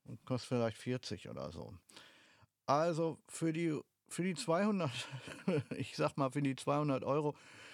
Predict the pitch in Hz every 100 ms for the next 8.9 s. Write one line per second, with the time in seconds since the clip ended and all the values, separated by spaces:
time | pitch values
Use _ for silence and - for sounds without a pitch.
0 | - - - 135 135 131 127 131 85 -
1 | _ - 127 117 131 135 135 123 123 139
2 | - 127 - 139 135 - 131 135 135 131
3 | 135 127 123 123 131 - 160 - _ _
4 | _ _ _ _ _ _ _ _ _ -
5 | 131 139 160 127 113 120 117 - - 110
6 | 113 110 104 - 123 123 135 131 - 123
7 | 117 113 107 110 123 - 139 - - 117
8 | 139 - - 139 123 135 - 131 117